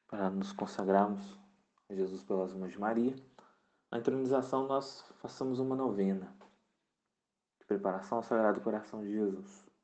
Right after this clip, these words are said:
Marcamos, então, a data, façamos uma novena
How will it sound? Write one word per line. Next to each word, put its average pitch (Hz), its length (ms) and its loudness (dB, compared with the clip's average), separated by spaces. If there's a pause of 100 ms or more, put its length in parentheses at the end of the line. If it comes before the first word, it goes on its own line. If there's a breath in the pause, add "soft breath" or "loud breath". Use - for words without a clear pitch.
(100)
Marcamos, 98 440 -4
então, 95 240 0
a 101 40 4
data, 127 400 6 (920 soft breath)
façamos 113 420 -4
uma 113 120 2
novena 117 500 2